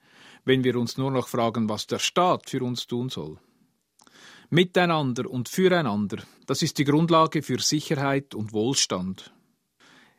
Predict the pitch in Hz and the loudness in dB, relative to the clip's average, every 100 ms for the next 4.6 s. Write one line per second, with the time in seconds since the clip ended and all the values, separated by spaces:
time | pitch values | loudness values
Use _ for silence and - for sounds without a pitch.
0 | _ 151 147 170 170 170 - - - - | _ 2 4 4 4 2 0 0 -2 -8
1 | 147 - 147 139 131 143 - - 139 131 | -6 2 4 4 2 2 0 0 2 2
2 | 127 135 135 - 160 151 127 147 156 127 | 4 2 0 2 4 4 2 2 2 0
3 | 117 113 - 139 - - 139 135 123 - | -2 -6 -6 -6 -6 -4 0 2 0 -4
4 | 107 92 95 101 101 | -6 -8 -8 -8 -8